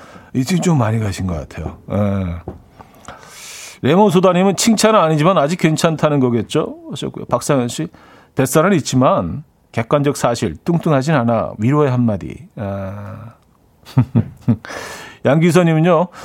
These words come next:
"그 말은 머리는 좋은데 공부는 못한다는 말이 아닐까요?" 하셨습니다. 머리는 좋은데 공부를 못한다.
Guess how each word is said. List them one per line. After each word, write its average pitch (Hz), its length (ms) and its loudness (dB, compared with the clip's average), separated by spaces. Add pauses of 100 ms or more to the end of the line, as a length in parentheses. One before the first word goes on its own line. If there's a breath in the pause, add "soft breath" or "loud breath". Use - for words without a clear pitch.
(180 loud breath)
"그 151 80 0
말은 170 260 4
머리는 180 420 4
좋은데 165 640 2
공부는 147 380 2
못한다는 131 680 2
말이 123 260 2
아닐까요?" 113 640 -2
하셨습니다. - 580 -16 (480 loud breath)
머리는 113 320 -2
좋은데 117 220 -4
공부를 101 340 -6
못한다. - 600 -10